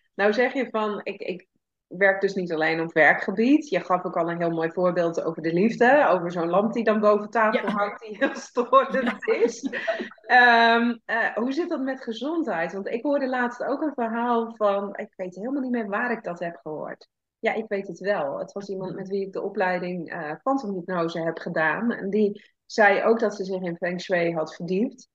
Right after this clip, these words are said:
Speaker 2: Ja.
Speaker 1: En die zei bijvoorbeeld dat je nooit, eh, een spiegel in de gang mag hangen. Als die, ehm,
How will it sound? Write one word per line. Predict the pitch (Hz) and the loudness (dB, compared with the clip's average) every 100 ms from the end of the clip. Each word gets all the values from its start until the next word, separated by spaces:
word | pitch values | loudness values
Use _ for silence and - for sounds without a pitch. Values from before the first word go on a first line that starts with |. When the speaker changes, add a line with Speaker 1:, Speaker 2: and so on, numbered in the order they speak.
| _ _ _ 175 | _ _ _ 0
Speaker 2:
Ja. | 196 | 4
Speaker 1:
En | |
die | 190 175 | 6 6
zei | 220 226 240 | 6 6 6
bijvoorbeeld | 240 226 208 202 202 - | 4 4 4 4 2 -2
dat | 202 202 | -4 -2
je | 208 190 - | 0 0 0
nooit, | 190 190 196 233 262 330 - - _ | -4 0 2 4 2 0 -4 -20 _
eh, | - 202 202 196 185 | -4 -2 2 0 -2
een | - 202 | -4 -6
spiegel | 202 - 311 - 247 233 | -8 -2 -2 2 2 2
in | 208 208 | 0 -4
de | |
gang | 190 - 302 254 196 | -6 -6 -4 -2 -2
mag | 160 151 | -4 -6
hangen. | - 165 143 131 - | -6 -4 -4 -6 -12
Als | - 180 - | -6 -6 -6
die, | 190 185 - _ | -6 -4 -6 _
ehm, | - 180 170 165 | -2 2 2 0